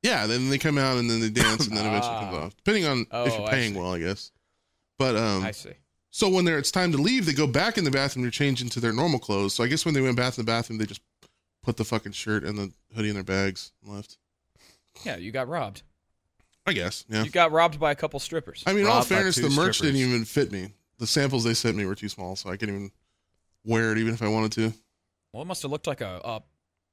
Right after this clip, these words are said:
Speaker 2: a burlap sack on them. <laughs>
Speaker 1: Oh, yeah. I mean, they were pretty small, so, yeah.
Speaker 2: <laughs>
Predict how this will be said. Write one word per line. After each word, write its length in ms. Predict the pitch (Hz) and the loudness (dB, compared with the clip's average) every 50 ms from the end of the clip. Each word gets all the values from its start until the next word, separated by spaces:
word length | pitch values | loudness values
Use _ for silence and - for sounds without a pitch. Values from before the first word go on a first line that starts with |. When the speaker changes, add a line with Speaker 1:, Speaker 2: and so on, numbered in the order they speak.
| _ _ | _ _
Speaker 2:
a 40 | 113 104 | -16 -16
burlap 520 | - - - 143 151 156 156 143 120 - | -12 -6 -2 0 2 2 2 2 0 -2
sack 360 | - - 143 135 180 208 - | -4 -4 -2 -2 -2 -2 -4
on 140 | 127 113 104 | -6 -8 -6
them. 300 | 120 147 190 135 107 117 - _ - - - | -8 -8 -8 -8 -10 -12 -14 _ -18 -16 -16
<laughs> 260 | - - - 320 - | -8 -4 -4 -2 0
Speaker 1:
Oh, 140 | - 196 156 | 2 2 2
yeah. 320 | 123 117 101 90 87 85 - - _ - | 2 2 2 0 -2 -4 -6 -10 _ -10
I 100 | - 120 | -6 -2
mean, 120 | 117 120 123 | 0 0 2
they 60 | 113 | 2
were 80 | 107 | 0
pretty 260 | 101 - - 208 196 - | 0 0 0 0 0 2
small, 380 | - 208 208 98 98 98 95 | 0 -2 0 0 0 -2 -4
so, 340 | - - 107 98 92 98 98 - _ - 80 87 92 98 - - - - - _ _ _ _ _ _ _ - - - - - | -6 -8 -6 -6 -6 -6 -8 -12 _ -20 -16 -12 -10 -10 -10 -10 -10 -14 -16 _ _ _ _ _ _ _ 4 6 6 6 6
yeah. 120 | 453 403 - | 4 2 2
Speaker 2:
<laughs> 440 | - - - 196 - - _ - | 2 2 0 0 0 2 _ 0